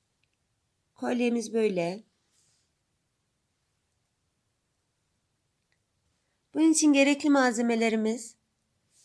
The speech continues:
sekiz milim ve dört milim olmak üzere iki farklı boyda inci, bir tane papağan klips, bir tane böyle küçük zincir, iki tane halka. Halkalarımızı klipsin,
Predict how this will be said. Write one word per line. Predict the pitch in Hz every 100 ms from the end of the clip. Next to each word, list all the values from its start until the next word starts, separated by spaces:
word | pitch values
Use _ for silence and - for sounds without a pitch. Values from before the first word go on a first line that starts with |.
| _
sekiz | - - 285 302 302 277
milim | 254 254 247
ve | 254 262
dört | 269 269 254
milim | 226 220 226 240 _ _ -
olmak | 247 254 254
üzere | 220 226 220
iki | - 262
farklı | 247 226 220 -
boyda | 220 208
inci, | 202 220 214 175 180 196 _ _ _ _ _ _ _ _ _ _ _ _ _ _ _ _ _ _ _ _ _ _ _ _ _ _ _ _ _ _ _ -
bir | 302 302
tane | 294 277 277
papağan | 269 277 269 262
klips, | 262 214 233 - 269
bir | -
tane | 269 247 226
böyle | 247 233 240
küçük | - 240 -
zincir, | 233 220 196 185 220 - _ _ _ _ _ _
iki | 254 277
tane | - 254 240
halka. | 233 226 220 220 190 220 - _ _ _ _ _
Halkalarımızı | 269 285 294 285 285 277 277 -
klipsin, | 269 269 - 294 285 -